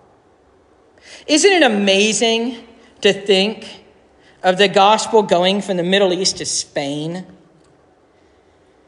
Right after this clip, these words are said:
Jesus' death and resurrection was probably around maybe thirty A D, maybe twenty-seven A D, sometime between twenty-seven and thirty-three A D.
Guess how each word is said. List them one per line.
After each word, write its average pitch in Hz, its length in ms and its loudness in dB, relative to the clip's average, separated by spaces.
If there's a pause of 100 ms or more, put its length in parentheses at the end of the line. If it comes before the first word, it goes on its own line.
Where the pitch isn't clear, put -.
(840)
Jesus' 214 540 0
death 202 380 2
and 185 120 0
resurrection 180 760 0
was 165 120 -4
probably 185 540 0
around 170 400 2
maybe 165 240 -6
thirty 175 420 -2
A 165 120 0
D, 170 240 -6
maybe 160 260 -6
twenty-seven 160 640 -4
A 151 140 -6
D, 151 180 -8
sometime 233 360 -4
between 180 320 -8
twenty-seven 175 600 -4
and 139 200 -12
thirty-three 196 720 -6
A 175 140 -2
D. 160 340 -8